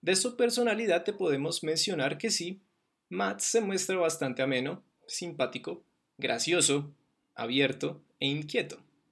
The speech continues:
Su versatilidad actoral habla muy bien por sus rasgos de perceiver, así como demuestra ser filler a través de la inversión emotiva que aporta a sus personajes. Le gusta mucho emplear la fisicalidad en su actuación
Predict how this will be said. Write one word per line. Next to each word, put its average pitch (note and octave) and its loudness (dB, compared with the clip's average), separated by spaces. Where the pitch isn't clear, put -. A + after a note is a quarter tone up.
Su G3+ 0
versatilidad F#3 2
actoral F3 2
habla D#3+ 2
muy F3 -2
bien D#3+ 0
por E3 -4
sus D#3 -4
rasgos C3 -2
de D3+ 2
perceiver, D#3+ -4
así F#3 0
como E3+ 2
demuestra B2+ 0
ser C#3+ 0
filler C#3+ 2
a - -4
través B2 0
de D3 4
la D3 2
inversión C3+ 0
emotiva C#3+ 0
que - -6
aporta D3+ 0
a - -4
sus - -6
personajes. B2 -6
Le C#3 4
gusta D#3 0
mucho F#3 -2
emplear C#3+ 2
la D3+ 0
fisicalidad D#3 0
en C#3+ 2
su E3+ 0
actuación E3 -2